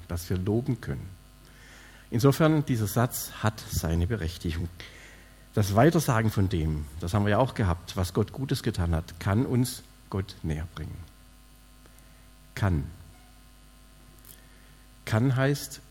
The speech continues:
muss nicht. Kann heißt, möglicherweise,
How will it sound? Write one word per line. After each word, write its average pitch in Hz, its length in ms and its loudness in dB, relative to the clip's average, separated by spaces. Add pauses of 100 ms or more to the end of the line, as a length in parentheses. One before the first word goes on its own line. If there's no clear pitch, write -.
(100)
muss 120 360 0
nicht. - 440 -6 (2500)
Kann 143 240 8
heißt, 131 480 4 (600)
möglicherweise, 131 840 0